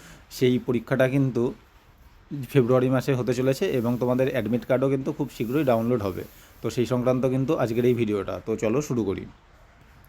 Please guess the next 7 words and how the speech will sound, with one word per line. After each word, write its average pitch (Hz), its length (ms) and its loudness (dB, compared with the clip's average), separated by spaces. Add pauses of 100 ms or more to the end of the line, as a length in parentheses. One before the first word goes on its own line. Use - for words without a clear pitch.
(380)
দেখো, 117 200 2
আমরা 127 320 4
এখন 135 160 0
আছি, 120 340 -2 (1800)
আমরা 127 280 2
এখন 131 160 0
আছি 127 300 -4